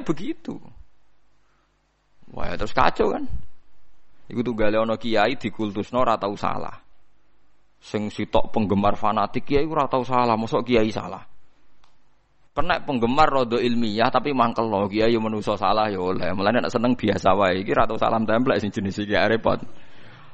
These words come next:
Sing kultus kiai mesti bener. Hormate gak karuan, tapi keliru kan, ngel-ngelo kiyaine kan ape salah ra iso kan.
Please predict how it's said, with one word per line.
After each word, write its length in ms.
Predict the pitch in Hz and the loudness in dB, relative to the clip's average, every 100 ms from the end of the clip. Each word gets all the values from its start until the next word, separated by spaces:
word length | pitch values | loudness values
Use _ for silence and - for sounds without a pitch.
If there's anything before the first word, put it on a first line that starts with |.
| - | -16
Sing 400 | - - 139 139 | -14 2 4 6
kultus 400 | 156 175 190 165 | 2 0 0 0
kiai 240 | 151 139 139 | 2 2 0
mesti 240 | 131 135 | -2 0
bener. 480 | 156 196 196 120 92 - - - - - | 2 2 2 2 -2 -6 -10 -16 -20 -10
Hormate 560 | 110 117 113 120 151 | 2 2 2 0 0
gak 160 | 139 98 | 0 0
karuan, 480 | 98 95 110 104 95 | 0 0 2 2 2
tapi 240 | 107 - | 2 2
keliru 400 | - 127 139 151 | 2 2 2 2
kan, 240 | 104 95 95 | 2 0 -2
ngel-ngelo 560 | 113 104 107 110 110 | -2 0 2 2 2
kiyaine 480 | 107 110 104 117 143 | 2 2 2 2 2
kan 240 | 110 104 | 2 2
ape 80 | 101 | 0
salah 400 | 101 98 107 110 | 0 0 2 2
ra 0 | |
iso 320 | 95 110 135 | 0 0 0
kan. 160 | 98 98 | 2 2